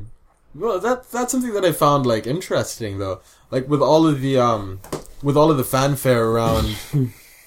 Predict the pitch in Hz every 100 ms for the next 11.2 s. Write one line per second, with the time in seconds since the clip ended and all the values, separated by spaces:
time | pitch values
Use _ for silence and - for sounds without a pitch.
0 | _ 117 123 123 123 120 117 113 107 104
1 | 110 113 113 - 120 131 127 107 98 95
2 | 92 80 92 85 85 95 - _ 101 95
3 | - - 117 110 117 110 113 113 113 113
4 | 110 110 117 _ _ _ _ 101 107 101
5 | 92 90 82 71 65 64 - 104 120 123
6 | 120 117 113 117 113 - 104 110 107 104
7 | 101 95 90 92 - _ _ 117 113 113
8 | 110 113 110 113 107 101 - 107 104 98
9 | 92 90 - _ 90 87 76 _ _ _
10 | _ _ - 120 120 117 101 - 110 107
11 | 92